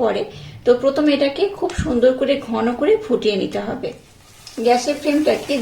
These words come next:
দেখুন একদম low to হালকা মিডিয়াম দিয়ে এটাকে আমি একদম ঘন করে নিয়েছি। এটাকে আরও একটু ঘন করতে হবে, যেমন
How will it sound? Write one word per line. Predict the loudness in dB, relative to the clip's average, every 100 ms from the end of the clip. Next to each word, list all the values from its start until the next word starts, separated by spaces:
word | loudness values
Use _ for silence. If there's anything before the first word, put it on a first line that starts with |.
| 2
দেখুন | 2 -2 -4 -10 -16 -10 -4 -4
একদম | -4 -6 -4 -2
low | -4 -4
to | -4 -2
হালকা | -2 -2 -2 -2
মিডিয়াম | -2 -2 -2 -4 -2
দিয়ে | -2 -2 -4 -18 -6 0
এটাকে | 0 0 0
আমি | 0 0
একদম | -2 0 0
ঘন | 0 0 0
করে | 2 2
নিয়েছি। | 2 -2 0 2
এটাকে | 2 0 -2
আরও | 0 0
একটু | 0 -2 -2
ঘন | 0 0
করতে | -2 -2 -2
হবে, | -2 -2 -4 -6 -18 -20 -14 -4 2
যেমন | 2 2